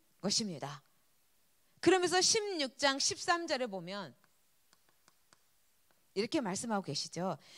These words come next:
"진리 가운데 인도한다." 우리를 진리 가운데 예수 그리스도 영원한 생명으로 우리를 인도해 주시고, 그러면서 장래일을 알리신다.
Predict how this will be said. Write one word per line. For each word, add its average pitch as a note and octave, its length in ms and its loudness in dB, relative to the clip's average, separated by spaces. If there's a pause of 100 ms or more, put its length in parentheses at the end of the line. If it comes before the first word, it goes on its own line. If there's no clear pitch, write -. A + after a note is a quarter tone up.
(180)
"진리 G4 760 10
가운데 D#4 920 6
인도한다." G3+ 680 -8 (1000)
우리를 C#4 600 -2
진리 F4 560 0
가운데 E4+ 760 -2 (2000)
예수 F4 460 6
그리스도 F#4+ 680 4 (120)
영원한 A#3+ 320 2
생명으로 G#4 840 0 (200)
우리를 C4 560 -4
인도해 F4 720 2
주시고, G3+ 600 0 (560)
그러면서 D#4 460 4
장래일을 F#4+ 1200 0
알리신다. E3 640 -8